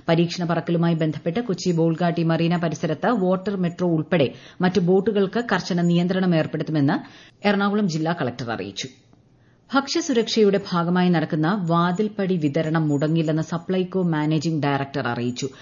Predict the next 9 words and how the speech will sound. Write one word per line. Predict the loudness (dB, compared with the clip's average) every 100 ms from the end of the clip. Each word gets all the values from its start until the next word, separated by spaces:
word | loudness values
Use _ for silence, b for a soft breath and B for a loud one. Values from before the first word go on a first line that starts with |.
| B 2
ബിൽ | 4 4
കുടിശ്ശികയെ | -2 -6 -2 -2
തുടർന്ന് | -2 -4 -2 -4
ട്രാൻസ്പോർട്ടിംഗ് | -2 -2 -2 -4 -4 -4 -2 -2
കരാറുകാർ | 0 0 0 0 -2
സമരത്തിലേക്ക് | 0 0 -2 -2 -2 0 2
നീങ്ങുകയാണെന്ന് | 4 4 4 4 2 2
നേരത്തെ | 4 2 0
അറിയിച്ചിരുന്നു. | 0 0 0 -4 -6 -6